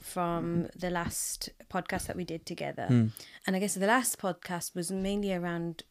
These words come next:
Speaker 1: m-, you know, a bit about me and my interests
Speaker 2: Hmm.
Speaker 1: and, and how the Brown Psychologist came about.
Speaker 2: Hmm.
Speaker 1: So I, I kind of thought to myself, "Well, let's put something out there, um, that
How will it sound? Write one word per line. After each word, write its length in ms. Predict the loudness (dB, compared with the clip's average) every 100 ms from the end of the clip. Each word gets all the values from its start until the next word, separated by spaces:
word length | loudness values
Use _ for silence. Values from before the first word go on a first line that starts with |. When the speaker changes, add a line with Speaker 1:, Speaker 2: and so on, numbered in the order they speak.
| -4
Speaker 1:
m-, 180 | -2 0
you 100 | 0
know, 160 | 0 -2
a 20 |
bit 140 | -6 -6
about 180 | -4
me 360 | 2 4 4 2
and 80 | 2
my 120 | 2
interests 680 | 0 0 0 0 -2 2 4
Speaker 2:
Hmm. 60 |
Speaker 1:
and, 240 | 4 2 -4
and 160 | -8 -6
how 500 | -6 -4 -4 -6 -8 -14 -20 -20 -20 -12
the 120 | -6 0
Brown 240 | 0 0
Psychologist 520 | 0 2 2 2 -2
came 200 | -2 -2
about. 320 | -2 -2 0
Speaker 2:
Hmm. 80 | 6
Speaker 1:
So 360 | 8 8 6 2 -6 -18 -20 -20 -20 _ _ _ 0
I, 140 | 0 -2 -4
I 80 | -2
kind 360 | 4 6 8 8
of 380 | 6 4 -6 -12 _ _ -16
thought 300 | -2 0 2
to 80 | 2
myself, 400 | 0 2 -2 2
"Well, 180 | 4 6
let's 280 | 6 4 2
put 480 | 4 6 4 -6 -8 -4
something 460 | 2 4 4 4 0 2
out 380 | 4 6 4 2
there, 580 | 4 4 2 0 -2 -6 _
um, 640 | 0 2 2 2 0 -2 -6 -10 -8
that 720 | 0 4 4 4 0 -8 -10